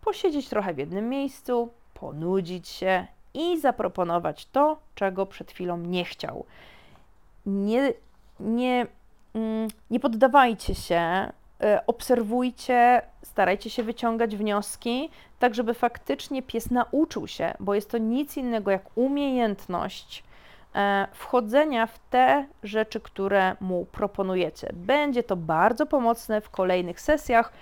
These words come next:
więc macie tydzień, żeby to poobserwować, żeby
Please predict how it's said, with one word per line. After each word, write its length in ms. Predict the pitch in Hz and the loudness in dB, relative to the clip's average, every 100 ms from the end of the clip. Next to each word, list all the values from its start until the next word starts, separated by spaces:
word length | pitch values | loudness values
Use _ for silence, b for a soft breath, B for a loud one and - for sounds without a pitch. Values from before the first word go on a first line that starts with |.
| B B | B B
więc 260 | 359 370 - | -4 -2 0
macie 500 | 247 240 - 202 180 - | 2 2 2 0 0 -6
tydzień, 600 | - 131 156 226 330 330 - - | -10 -6 0 2 2 -2 -8 -8
żeby 580 | 247 320 277 254 247 247 - - | 0 2 4 4 4 0 -10 -6
to 120 | 180 | -6
poobserwować, 1080 | - 226 - - 302 262 220 220 214 208 - | -2 0 0 0 -2 0 0 2 2 2 -4
żeby 640 | 185 180 190 180 185 180 | -10 -2 0 0 0 0